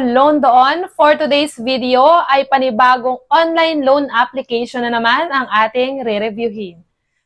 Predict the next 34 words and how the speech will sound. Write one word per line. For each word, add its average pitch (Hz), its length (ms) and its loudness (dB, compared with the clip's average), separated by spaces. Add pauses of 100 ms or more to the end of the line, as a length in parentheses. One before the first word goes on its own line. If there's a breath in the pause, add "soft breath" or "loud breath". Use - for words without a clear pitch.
(120)
Tara, 226 360 4
samahan 262 520 0
niyo 254 120 0
akong 247 160 -4
alamin 240 440 0
kung 302 160 0
ito 302 120 -2
na 285 120 0
ba 269 160 2
ang 285 80 -10
solusyon 294 640 -2
sa - 240 -2
pera 262 560 2
problema 226 560 -2
natin. 190 520 -10 (1040)
Kung 381 240 -2
bago 320 320 2
ka 330 160 -4
nga 294 160 2
lang 294 160 -2
pala 269 320 2
sa 262 160 -6
channel 254 320 -2
na 247 120 -2
ito 247 280 -2
ay 233 80 2
mag-subscribe 220 800 -4
ka 320 160 2
na 285 240 0
at 262 80 -10
i-click 247 320 -8
ang 220 160 -4
notification 254 800 -4
bell 269 240 2